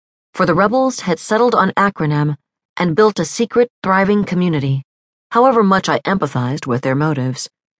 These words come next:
they'd been led by Yictor D. Karat and his mother. The D. Karats had used their power against humans and other clan,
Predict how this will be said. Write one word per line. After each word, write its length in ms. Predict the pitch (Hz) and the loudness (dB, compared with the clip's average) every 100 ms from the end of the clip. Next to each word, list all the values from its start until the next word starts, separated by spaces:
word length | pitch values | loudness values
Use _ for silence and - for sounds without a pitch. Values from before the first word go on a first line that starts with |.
| _ | _
they'd 160 | - 123 | -6 -4
been 160 | 143 135 | -2 2
led 380 | 147 180 185 | 2 4 2
by 220 | 143 131 135 | 2 0 0
Yictor 340 | 185 - 175 | -2 0 0
D. 120 | 160 | 0
Karat 500 | 143 151 165 180 - - | 0 -2 0 -2 -4 -6
and 120 | - | -4
his 120 | 143 | -2
mother. 380 | 156 160 131 131 _ _ _ _ _ - | -2 -2 -2 -4 _ _ _ _ _ -4
The 60 | 208 | 2
D. 160 | 262 | 2
Karats 480 | - 208 202 196 - | 2 0 2 2 0
had 140 | 170 147 | -2 0
used 280 | 208 226 | 2 2
their 120 | 180 170 | 0 0
power 380 | 180 185 190 | 2 2 2
against 440 | 175 160 160 - - | 0 2 -2 -2 -2
humans 440 | 196 165 160 151 - | 0 2 0 -2 -4
and 280 | 196 202 - | 0 0 0
other 200 | 143 123 | -2 -2
clan, 520 | - 143 131 135 135 | -4 -2 0 0 -2